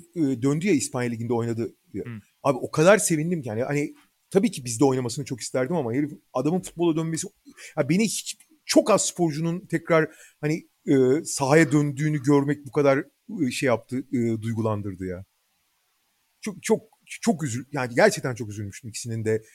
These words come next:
Speaker 1: kariyerlerinin, e, darbeyle, e, bir şekilde, e, o-, olması gerekenden çok daha erken bitmesine yani.
Speaker 2: Bak şey de bahsettik, yani hani takımdan ayrılanlardan bahsettik.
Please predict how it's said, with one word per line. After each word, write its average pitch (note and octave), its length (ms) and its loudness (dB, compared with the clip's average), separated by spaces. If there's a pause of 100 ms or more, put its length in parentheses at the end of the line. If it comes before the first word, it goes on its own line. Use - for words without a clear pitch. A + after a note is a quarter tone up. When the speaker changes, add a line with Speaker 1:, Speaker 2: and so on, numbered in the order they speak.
(260)
Speaker 1:
kariyerlerinin, A#2+ 800 0 (120)
e, A2 160 -2
darbeyle, A2+ 500 2
e, G#2 600 -6
bir A2 60 -12
şekilde, A2 400 -6
e, G2+ 480 -6 (760)
o-, C3+ 220 0
olması A#2+ 240 -6
gerekenden A2+ 380 -4
çok - 220 -8
daha G2+ 120 0
erken G2+ 260 -8
bitmesine F#2 420 -16
yani. F2 180 -16 (680)
Speaker 2:
Bak B2+ 180 -8
şey F3 220 0
de F#3 120 -2
bahsettik, - 580 -8
yani A2 140 -8
hani G#2+ 180 -8 (340)
takımdan B2+ 380 -6
ayrılanlardan C3 760 2
bahsettik. B2 500 -4